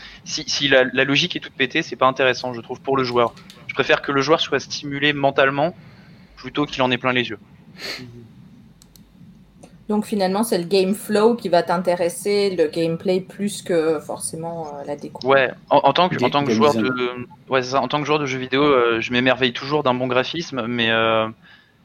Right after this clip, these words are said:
Speaker 1: si le gameplay c'est de la merde, euh, pardonnez-moi l'expression, euh, le jeu, bah, je vais pas y rester longtemps en fait. Un jeu où t'as envie d'y jouer, en tant que, en tant que tryharder, comme je le disais tout à l'heure,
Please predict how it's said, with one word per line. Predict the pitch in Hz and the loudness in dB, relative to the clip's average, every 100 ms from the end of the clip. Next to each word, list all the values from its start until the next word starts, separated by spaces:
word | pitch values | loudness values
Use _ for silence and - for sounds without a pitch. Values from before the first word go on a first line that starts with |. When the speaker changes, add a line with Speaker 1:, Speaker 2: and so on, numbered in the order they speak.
| _ _ _ - | _ _ _ -20
Speaker 1:
si | - 123 - - | -10 -8 -8 -6
le | 123 | 0
gameplay | 123 131 139 | 2 2 0
c'est | 147 131 | 0 0
de | 120 | 0
la | |
merde, | 117 139 147 117 | 2 2 2 2
euh, | 113 110 107 | 4 4 2
pardonnez-moi | 110 110 110 117 | 2 0 0 -4
l'expression, | 113 123 113 147 143 | -4 -4 -4 -4 -4
euh, | 117 113 | -2 -2
le | 110 113 113 | -2 -4 0
jeu, | 131 | 0
bah, | 131 110 | 4 4
je | 104 | 4
vais | 104 | 0
pas | 113 143 | 0 2
y | |
rester | 135 - | 0 -2
longtemps | 127 123 131 | -4 -2 -2
en | 90 | -2
fait. | 101 _ _ - _ 117 | -6 _ _ -20 _ 0
Un | 131 | 2
jeu | 143 | 2
où | 175 | 2
t'as | 127 | 2
envie | 120 117 165 | 2 0 -4
d'y | 139 | -2
jouer, | 127 131 165 _ _ _ _ - | 2 2 2 _ _ _ _ -6
en | 110 | -2
tant | 127 120 | 0 0
que, | 117 101 101 | -2 -4 -4
en | 101 | -6
tant | 113 | -8
que | 113 | -10
tryharder, | 107 - 113 117 127 | -4 2 4 4 2
comme | 117 | -2
je | 107 | -10
le | 110 | -8
disais | 107 110 | -8 -8
tout | - | 0
à | |
l'heure, | 117 | 0